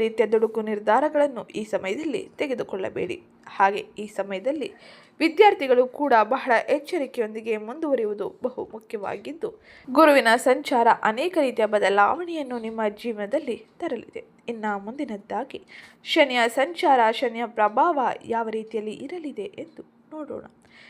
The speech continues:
ಶನಿ ನಿಮ್ಮ ಐದನೇ ಮನೆಯಲ್ಲಿ, ಅಂದರೆ ಮೀನ ರಾಶಿಯಲ್ಲಿ ತನ್ನ ಸಂಚಾರವನ್ನು ಮಾಡುತ್ತಿದ್ದು, ಶನಿಯ ಈ ಸಂಚಾರವು ಕಠಿಣ ಪರಿಶ್ರಮವನ್ನು ಬಯಸಲಿದೆ.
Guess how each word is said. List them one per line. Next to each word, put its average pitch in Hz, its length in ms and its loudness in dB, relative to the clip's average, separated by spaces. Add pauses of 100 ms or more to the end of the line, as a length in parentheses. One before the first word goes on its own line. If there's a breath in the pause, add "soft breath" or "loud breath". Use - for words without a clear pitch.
(180 loud breath)
ಶನಿ 277 360 2
ನಿಮ್ಮ 254 160 0 (220)
ಐದನೇ 320 280 -4 (100)
ಮನೆಯಲ್ಲಿ, 226 340 -2 (120)
ಅಂದರೆ 277 280 -2 (340)
ಮೀನ 294 200 -6 (120)
ರಾಶಿಯಲ್ಲಿ 233 460 -2
ತನ್ನ 214 240 -6
ಸಂಚಾರವನ್ನು 220 640 -6
ಮಾಡುತ್ತಿದ್ದು, 202 520 -8 (500 loud breath)
ಶನಿಯ 262 240 4 (140)
ಈ 277 40 -2 (140)
ಸಂಚಾರವು 247 560 0 (120)
ಕಠಿಣ 247 240 -6 (160)
ಪರಿಶ್ರಮವನ್ನು 277 720 -2 (100)
ಬಯಸಲಿದೆ. 208 500 -6